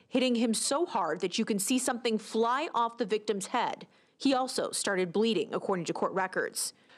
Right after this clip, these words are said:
Records indicate that Lewis and Miker, who was once again alleged to be the one filming the incident, laughed. The second victim told deputies that he believes Lewis reached for a gun when he said he didn't find it funny. A B C thirteen received a text from Lewis on Friday saying, quote,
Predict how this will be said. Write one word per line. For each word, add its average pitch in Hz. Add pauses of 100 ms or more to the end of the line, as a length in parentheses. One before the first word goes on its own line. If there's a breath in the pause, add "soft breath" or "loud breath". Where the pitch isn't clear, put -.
(120)
Records 277
indicate 208
that 220
Lewis 247
and 277
Miker, 190
who 226
was 208
once 226
again 202
alleged 208
to 247
be 226
the 202
one 202
filming 269
the 190
incident, 165 (140)
laughed. 185 (380 soft breath)
The 190
second 214
victim 170
told 190
deputies 185
that -
he 240
believes 214
Lewis 220
reached 220
for 190
a 170
gun 202
when 226
he 170
said 208
he 214
didn't 208
find 196
it -
funny. 220 (460 loud breath)
A 269
B 302
C 311
thirteen 277
received 226
a 196
text 220
from 226
Lewis 185
on 202
Friday 175
saying, 196
quote, 196